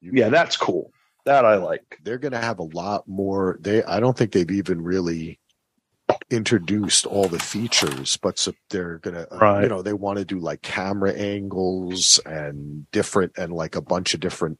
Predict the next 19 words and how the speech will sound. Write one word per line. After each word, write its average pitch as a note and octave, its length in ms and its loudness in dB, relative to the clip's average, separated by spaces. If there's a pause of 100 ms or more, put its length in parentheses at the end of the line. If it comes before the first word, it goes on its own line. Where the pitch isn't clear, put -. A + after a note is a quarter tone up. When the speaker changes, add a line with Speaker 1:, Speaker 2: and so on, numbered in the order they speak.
Speaker 1:
audio F#2+ 460 4
broadcasts, F2 1200 2
you E2 100 -4
know, D#2+ 180 -2
local E2 560 0
broadcast, E2 960 2
as D#2 180 0
well D#2 320 2
as, C#2+ 160 -2
like, D2+ 160 -2
a D2+ 80 -2
radio, E2+ 720 0
what, F2+ 360 -4
all G2+ 260 4
the D#2+ 140 -14
different F2+ 360 -2
kind E2 260 -6
of D2+ 60 -2
stuff - 540 2